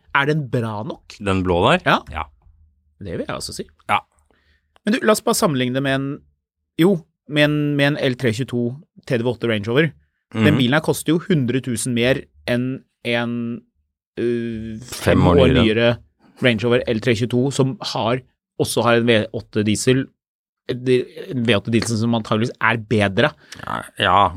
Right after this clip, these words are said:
Speaker 2: den koster, er fire år nyere.
Speaker 1: Fire år nyere, ja.
Speaker 2: Ja.
Speaker 1: <clears throat> Ok, så det er ikke så stor forskjell, men, men bevares den, eh,
Speaker 2: Det som skal
Speaker 1: man skal
Speaker 2: sies
Speaker 1: ha,
Speaker 2: da.
Speaker 1: de skal ha litt penger for disse bilene. Jeg tror hvis du skal kjøpe en sånn dritgammal G,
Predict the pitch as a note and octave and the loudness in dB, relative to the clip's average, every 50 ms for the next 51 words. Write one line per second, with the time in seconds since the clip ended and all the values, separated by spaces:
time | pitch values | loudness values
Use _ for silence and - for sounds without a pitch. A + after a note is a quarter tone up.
0 | F2 - G#2+ G2+ G2+ G2 - A2+ G#2 - - - F#2+ G2 G2+ G#2 G#2 F#2 G2 - | -8 -8 -4 -4 -4 -2 -2 -4 -4 -6 -6 -2 0 2 2 2 2 -2 -2 0
1 | C3+ A#2 G2+ G#2 G2+ F#2 D#2 D2+ D#2+ D#2+ - _ _ _ _ _ _ _ _ _ | 2 2 4 4 2 0 -2 -4 -10 -16 -20 _ _ _ _ _ _ _ _ _
2 | _ _ _ _ _ _ - - - - E3+ D3 C#3 B2 A2 F#2+ E2+ E2 - - | _ _ _ _ _ _ -12 -2 2 4 4 4 4 4 2 0 -2 -4 -6 -4
3 | C#3+ A#2 E2 E2 - _ - - - - - - - - - - - - - D#3+ | -4 -4 -4 -4 -6 _ -4 -2 -2 -4 -6 -6 -4 -4 -2 -2 -2 -2 0 -2
4 | - - - - - - D2+ F2 E2+ - - G#2 F#2 F2+ G#2+ G2 - D3+ D#3 C#3 | -2 -2 -6 -8 -12 -10 -10 -10 -10 -8 -8 -8 -6 -6 -6 -2 0 0 0 0
5 | B2+ B2 A#2+ A#2+ A#2+ A#2+ - _ - A#2 A2+ A2 G#2+ G#2+ A2 A2+ G2 F#2 G2 G#2+ | 0 0 0 0 -2 -6 -10 _ -8 -6 -6 -4 -4 -4 -4 -2 -2 -2 -2 -2
6 | G#2 - - G#2+ G2+ G2+ G#2 G2+ G2+ G2 G2 G2 G2 F#2+ F#2+ - - - - - | -2 -2 -4 -4 -2 -2 -2 -2 -2 -2 -2 -4 -4 -6 -8 -10 -12 -16 -8 0
7 | G#2+ G#2 G2+ - C3+ A#2+ - D#3 - E3+ E3 D#3 - C3+ A#2+ C#3 D3 - - F#3 | 2 2 4 4 0 0 0 0 2 2 2 2 2 2 2 2 0 0 0 0
8 | F#3+ F4 - - - G#3 F3 B2+ F#2 F2+ - A2+ G#2 - - A2+ A#2+ D3 D3+ D3+ | 0 0 -2 -2 -2 -2 -2 -2 -4 -6 -6 -6 -6 -4 -2 -2 0 2 0 2
9 | D3 D#3 D#3 D3+ D3+ - D#3 D3 - F#3+ - - - - F#3+ B2+ E2+ - - B2 | 4 4 4 4 2 -2 -6 -6 -4 -4 -4 -2 0 2 2 2 2 -2 -4 -6
10 | C3 - C#3 B2+ B2 B2 B2+ - - - - C#3 B2+ A2+ - _ _ D3 D3 D3+ | -4 -2 -2 -2 -2 -4 -6 -8 -12 -14 -16 -16 -16 -16 -20 _ _ -2 -2 0
11 | D3 A2+ E2 - - F2+ G2 F2 F2+ G2 G#2+ A2 A2+ A#2+ A2+ A2+ A2+ | -2 -6 -10 -14 -10 -8 -8 -6 -4 -4 -4 -4 -4 -4 -2 -2 -2